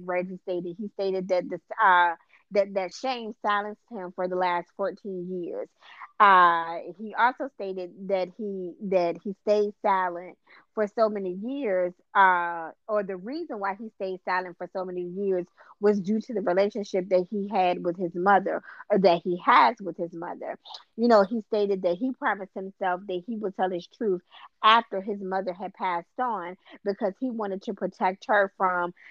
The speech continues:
the "I told you so" people of the world, the people that would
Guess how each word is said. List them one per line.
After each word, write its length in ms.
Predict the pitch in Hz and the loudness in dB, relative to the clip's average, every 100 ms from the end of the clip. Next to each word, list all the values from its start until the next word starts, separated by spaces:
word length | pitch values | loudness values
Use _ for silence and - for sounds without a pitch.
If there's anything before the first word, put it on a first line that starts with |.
| - | -2
the 100 | 196 | 0
"I 180 | 185 190 | 4 2
told 340 | - 214 202 | 0 -2 -2
you 100 | 202 202 | -4 -6
so" 180 | 202 185 | -4 -4
people 380 | - 220 202 190 | -6 -10 -4 -2
of 120 | 185 | -2
the 80 | 175 | -2
world, 500 | 180 185 180 175 175 _ _ - | 2 4 4 2 -4 _ _ -6
the 100 | 190 | -4
people 440 | - 240 214 190 | -2 -2 2 2
that 220 | 202 185 | 4 2
would 140 | 185 | 2